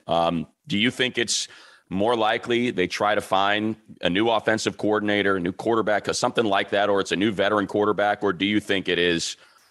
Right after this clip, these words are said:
full-scale changes? Let's get rid of the defensive guy and bring in the offensive guy, 'cause you know how that goes.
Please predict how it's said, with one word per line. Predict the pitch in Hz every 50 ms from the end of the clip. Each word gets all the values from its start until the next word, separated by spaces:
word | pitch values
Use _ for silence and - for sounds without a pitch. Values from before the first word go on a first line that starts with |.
| _ -
full-scale | - - 101 98 - - - 101 95 90
changes? | 87 - - 92 92 90 90 85 90 87 87 82 - -
Let's | - 90 85 -
get | - 90 82
rid | 95 95
of | 85
the | 85
defensive | 85 110 120 113 - 113 113 - 110 98
guy | 92 110 104 104 107 110
and | 113 95 80 80
bring | 73 76 85 101 113
in | 120
the | 113 110 110
offensive | 101 92 87 82 98 90 87 - 80 80
guy, | - 87 87 90 92
'cause | 92 87 85 87
you | 98
know | 87 90
how | 90 90 90
that | 87 78 69 64
goes. | - - 69 67 82 - -